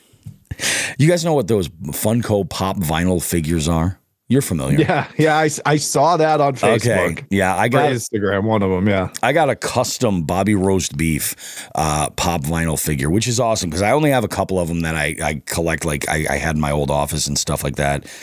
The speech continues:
Speaker 1: A BoJack Horseman randomly, and then a, uh, a Don, uh, a Vito Corleone,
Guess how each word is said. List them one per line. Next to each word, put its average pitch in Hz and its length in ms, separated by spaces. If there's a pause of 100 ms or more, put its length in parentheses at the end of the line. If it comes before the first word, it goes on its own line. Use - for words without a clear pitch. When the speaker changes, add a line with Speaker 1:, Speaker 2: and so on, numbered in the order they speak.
(160)
Speaker 1:
A 71 60
BoJack 95 500
Horseman 90 480
randomly, 65 580 (300)
and 87 160
then 92 180
a, 87 280
uh, 76 260
a 76 160
Don, 90 480
uh, 76 300
a 78 120
Vito 101 320
Corleone, 82 720